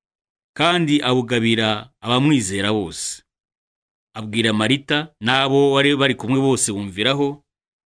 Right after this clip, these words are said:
ati, "Nahubuye ko niwizera, uri bubone ubwiza bw'Imana." Yesu yakoze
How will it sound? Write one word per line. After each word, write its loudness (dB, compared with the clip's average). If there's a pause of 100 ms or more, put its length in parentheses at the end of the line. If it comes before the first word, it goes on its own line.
(380)
ati, -4
"Nahubuye 2
ko 2
niwizera, 0 (680)
uri 2
bubone 0
ubwiza -6
bw'Imana." -14 (1600)
Yesu 2
yakoze 2